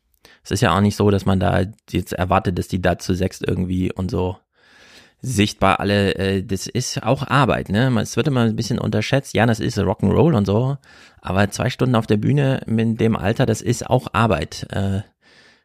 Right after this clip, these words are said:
Aftershow-Party ist da auch meistens einfach nur rumsitzen halt.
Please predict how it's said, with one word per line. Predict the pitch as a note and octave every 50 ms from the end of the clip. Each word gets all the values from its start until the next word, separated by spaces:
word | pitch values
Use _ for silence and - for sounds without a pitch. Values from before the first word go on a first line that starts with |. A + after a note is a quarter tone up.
| _ _ _ -
Aftershow-Party | - A2+ A#2 - - G#2 G#2+ - - B2 A#2+ B2+ - - - A#2 A#2 A#2+ - A#2 G2+
ist | - - - - -
da | G2 F#2+ G#2 G#2 G2+ - - -
auch | G2+ G#2 G#2+ G#2+ A2
meistens | G#2 G2+ G2+ G#2 - - G2+ G2+ - -
einfach | - - G2+ - G#2 G2
nur | F#2+ F#2 F#2 F#2 F#2 G2 - -
rumsitzen | - G2+ G2 A2 B2 B2 - - - - - - G#2+
halt. | - - - -